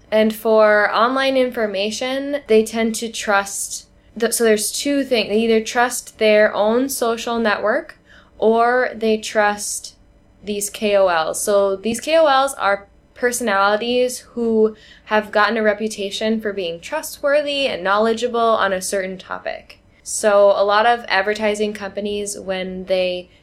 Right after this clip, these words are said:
come to China, they have to learn all about how to get K O Ls to introduce their brands, because it's very hard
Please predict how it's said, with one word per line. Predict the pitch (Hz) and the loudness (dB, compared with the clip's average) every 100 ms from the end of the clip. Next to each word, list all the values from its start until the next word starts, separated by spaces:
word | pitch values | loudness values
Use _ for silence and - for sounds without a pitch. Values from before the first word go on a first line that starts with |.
| _ | _
come | 214 214 | -2 -2
to | 214 | -4
China, | - 202 190 196 190 185 | -8 -4 -4 -2 -4 -4
they | |
have | 185 185 | -6 -8
to | 180 | -8
learn | 180 180 | -6 -6
all | 180 180 | -6 -4
about | 175 175 175 175 | -2 0 0 -2
how | 185 175 | -4 -4
to | 175 - 185 180 175 180 - _ _ _ _ | -4 -6 -4 -2 -4 -6 -12 _ _ _ _
get | 208 - - | 0 0 -2
K | 208 196 | 2 4
O | 185 | 4
Ls | 175 175 175 - | 2 2 0 -6
to | - - 180 175 175 | -10 -6 -4 -4 -4
introduce | 196 202 196 196 190 | -6 -8 -8 -10 -6
their | 190 175 | -4 -4
brands, | 170 196 180 165 165 - | 0 0 2 -2 -6 -8
because | 202 214 | -8 -6
it's | 202 - | -6 -2
very | 208 208 220 | 2 4 2
hard | 214 214 196 190 190 | -2 -2 0 0 -4